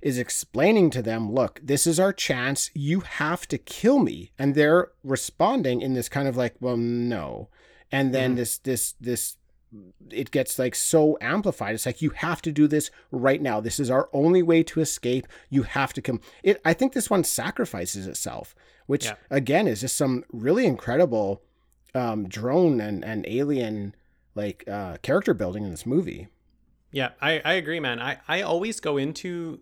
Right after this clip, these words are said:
Speaker 2: the viewing of it thinking, "Okay, so this must be that they just have a fight and they kill one of them to escape." I always go in with that mentality, and then I always come out with it being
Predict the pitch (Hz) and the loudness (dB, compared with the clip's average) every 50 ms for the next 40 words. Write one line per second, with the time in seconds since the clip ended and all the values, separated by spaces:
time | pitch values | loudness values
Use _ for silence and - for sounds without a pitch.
0 | - 135 127 139 120 120 117 117 127 139 147 147 151 156 147 175 175 170 - - | -12 -8 -8 -8 -6 -6 -8 -8 -6 -6 -6 -6 -6 -6 -6 -6 -6 -8 -8 -12
1 | _ _ _ _ _ _ _ _ - 156 151 135 - 147 147 139 139 135 - - | _ _ _ _ _ _ _ _ -4 -4 -4 -4 -4 -4 -4 -4 -4 -4 -4 -4
2 | 139 131 - 135 113 98 95 - - 147 147 147 - - 143 147 165 175 - - | -6 -6 -4 -6 -8 -8 -8 -8 -8 -6 -6 -6 -6 -6 -6 -4 -4 -4 -4 -6
3 | - - 131 147 143 139 131 120 123 120 131 123 123 131 120 - - - 123 110 | -8 -8 -6 -6 -4 -4 -4 -4 -4 -4 -4 -4 -4 -4 -6 -8 -8 -8 -8 -8
4 | 107 107 - - - - 135 120 107 101 101 - - - _ _ _ _ _ _ | -8 -10 -14 -14 -8 -6 -6 -4 -6 -8 -12 -16 -20 -20 _ _ _ _ _ _
5 | - 131 123 117 113 110 104 113 117 131 123 120 123 - - 131 123 120 113 110 | -10 -10 -8 -8 -8 -10 -12 -10 -6 -6 -6 -6 -6 -6 -4 -2 -2 -2 -2 -4
6 | 110 107 107 98 110 107 107 - - 117 101 95 - - - 120 110 104 _ _ | -6 -8 -8 -10 -10 -12 -12 -12 -12 -10 -10 -10 -10 -10 -8 -8 -10 -10 _ _
7 | _ _ _ _ _ - 135 139 - 143 175 226 240 233 - 175 165 165 165 165 | _ _ _ _ _ -12 -12 -8 -6 -4 -2 -2 -2 -2 -2 -2 -2 -2 -2 -2
8 | 160 151 156 156 139 143 - - _ _ - 127 127 127 120 - - - 214 254 | -4 -4 -2 -2 -4 -4 -4 -8 _ _ -12 -10 -8 -8 -8 -8 -6 -4 -2 -2
9 | 247 196 147 131 123 131 127 131 139 139 139 139 - - 170 196 233 233 - - | 0 0 -2 -2 -4 -6 -6 -6 -6 -6 -6 -8 -6 -4 -4 -2 -4 -4 -8 -10
10 | - - 165 165 165 196 208 170 165 - - 156 123 120 143 143 143 139 135 131 | -10 -8 -6 -2 0 0 0 0 -2 -4 -4 -6 -6 -6 -6 -6 -4 -4 -4 -4
11 | 131 127 127 | -6 -8 -10